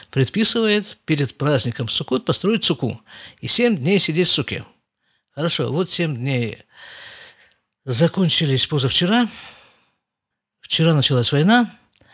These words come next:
И вообще-то как бы так, ну, так, э, обычно происходит,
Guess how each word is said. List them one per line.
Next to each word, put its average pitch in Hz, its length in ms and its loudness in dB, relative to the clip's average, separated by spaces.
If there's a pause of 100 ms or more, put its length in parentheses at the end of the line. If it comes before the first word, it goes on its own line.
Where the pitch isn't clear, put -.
(240)
И 127 120 -2
вообще-то 175 460 4
как 113 260 0
бы 110 160 -4
так, - 360 -4
ну, 311 400 -4 (400)
так, - 320 -4
э, - 800 -6
обычно 143 1040 -2 (680)
происходит, 135 680 0